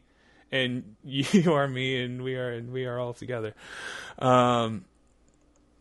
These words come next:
that's a song by the Rolling Stones. The crowd hates him. He's having fun.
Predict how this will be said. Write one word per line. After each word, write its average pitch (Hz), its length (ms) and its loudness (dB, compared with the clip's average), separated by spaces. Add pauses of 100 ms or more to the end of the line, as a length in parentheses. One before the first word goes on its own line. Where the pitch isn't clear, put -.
(220)
that's 123 240 -4
a 107 200 -2
song 110 280 -2
by 107 80 -2
the 101 80 -2
Rolling 101 320 -6
Stones. - 640 -10 (1500)
The 135 60 -8
crowd 180 260 12
hates 123 220 8
him. 110 180 0 (300)
He's 131 140 0
having 110 220 4
fun. 90 280 -8